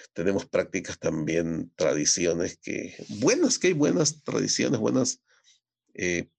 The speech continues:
cosas que se han hecho. Pero, por ejemplo, el Día de Muertos. El Día de Muertos, eh, es una doctrina que tiene que ver con la inmortalidad del alma, es adorar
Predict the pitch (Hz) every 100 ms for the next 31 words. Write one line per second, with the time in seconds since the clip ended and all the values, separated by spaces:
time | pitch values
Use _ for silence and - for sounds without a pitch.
0 | - - 120 - 127 110 98 113 113 -
1 | _ _ _ _ _ _ _ - - -
2 | - 123 123 110 123 131 131 98 - _
3 | _ - 107 107 120 110 107 87 - -
4 | - _ _ _ _ _ _ _ _ _
5 | _ - 87 90 95 104 101 - 143 143
6 | - - 82 - - - 101 107 - -
7 | 90 82 85 92 - - - 92 85 85
8 | 85 92 90 85 - - - 127 127 -
9 | - - 101 90 90 92 92 98